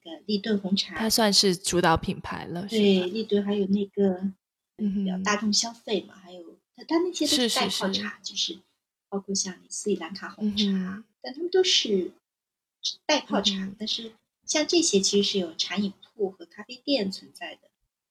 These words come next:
Speaker 1: 他们将来也可以出这种我们叫标品，就是比如说，啊，茶包或者是咖啡。最近还有一个挺有意思的那个小咖啡，它叫三顿半，我不知道你喝过没有？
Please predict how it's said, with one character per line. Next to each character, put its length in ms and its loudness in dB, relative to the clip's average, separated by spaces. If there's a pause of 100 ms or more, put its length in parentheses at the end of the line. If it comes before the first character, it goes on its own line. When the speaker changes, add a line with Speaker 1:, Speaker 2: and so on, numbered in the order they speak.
(180)
Speaker 1:
他 80 -14
们 80 -6
将 160 2
来 120 2
也 140 0
可 160 -2
以 140 0
出 240 -2
这 160 0
种 240 -8
我 80 -14
们 80 -20
叫 160 0
标 260 2
品， 300 -6
就 140 -12
是 100 -6
比 120 -20
如 120 -20
说， 200 -20 (600)
啊， 140 -16
茶 220 -6
包 360 -2
或 80 -4
者 100 -10
是 360 -2 (800)
咖 80 -20
啡。 260 -4
最 160 -4
近 260 -4
还 200 -2
有 100 0
一 80 -2
个 440 -8 (340)
挺 160 0
有 40 0
意 160 -4
思 280 -2
的 160 -12
那 180 -18
个 460 -14 (480)
小 240 -6
咖 160 -16
啡， 260 0
它 160 -6
叫 360 -4 (440)
三 280 -6
顿 200 -2
半， 220 2
我 60 2
不 80 -10
知 80 -4
道 120 -2
你 80 -18
喝 240 -4
过 160 -12
没 200 -20
有？ 80 -20